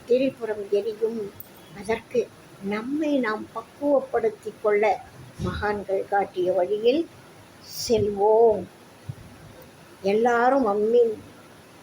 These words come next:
எனக்கு தனியா போறதுக்கு என்ன பயம், வழித்துணைக்கு அடியார் பெருமக்களை கூப்பிடுறேன். அப்படியே நான் போ-, இப்போ ஒரு கூட்டமா இருக்குன்னு வச்சுக்கோங்களேன், ஒரு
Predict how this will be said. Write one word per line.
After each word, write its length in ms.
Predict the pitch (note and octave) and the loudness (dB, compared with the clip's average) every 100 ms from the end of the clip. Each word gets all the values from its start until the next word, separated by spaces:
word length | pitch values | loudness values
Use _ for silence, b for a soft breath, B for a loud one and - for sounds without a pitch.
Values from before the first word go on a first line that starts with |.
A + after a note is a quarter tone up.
| - - - - - - - - - - | -20 -20 -20 -20 -20 -20 -20 -20 -18 -2
எனக்கு 300 | C4 B3 - | 0 0 -4
தனியா 380 | A#3+ A#3+ C#4 C4+ | -4 0 2 0
போறதுக்கு 500 | - G#3 G3+ G3 G#3 | 0 -2 -2 -4 -4
என்ன 120 | G#3 G#3+ F#3+ | -6 -6 -4
பயம், 420 | G3 G3+ A3 C4 - - - - - - - - - - - - - - | -2 -2 -4 -8 -12 -20 -20 -20 -20 -20 -20 -20 -20 -20 -20 -20 -16 -4
வழித்துணைக்கு 800 | G#3 G#3+ A#3 A#3 A3 G#3+ - G3 F#3+ D#4+ - - - - - G3 | -2 -2 -4 -4 -4 -6 -4 0 0 0 -4 -20 -20 -20 -14 -6
அடியார் 440 | G#3+ A#3 B3 C4 | 0 2 0 -4
பெருமக்களை 540 | A3+ A#3 A3 - D#4 - | -6 -4 -8 -6 -6 -4
கூப்பிடுறேன். 580 | G#4 - A3+ - F#3 - - - - - - | -6 -6 -8 -10 -12 -14 -20 -20 -20 -20 -12
அப்படியே 420 | C4 C4+ C#4 D4 B3+ - - - - | -8 -2 0 2 2 0 -18 -20 -10
நான் 340 | B3+ C4+ D4 C#4+ - | -2 0 2 0 -2
போ-, 220 | B3+ - - | -4 -4 -4
இப்போ 240 | C4 B3+ A#3+ | -2 2 4
ஒரு 180 | A#3+ A#3 A3+ D#4 | 4 2 0 -4
கூட்டமா 500 | E4 - D4+ C4 C4 | -4 -4 -2 2 2
இருக்குன்னு 420 | A#3+ G#3 G#3+ A3 | 2 -2 -6 -6
வச்சுக்கோங்களேன், 580 | G#3 - G#3 G3+ G3+ F3+ - - - - | -10 -8 -6 -4 -4 -6 -12 -20 -8 0
ஒரு 220 | A#3 | 2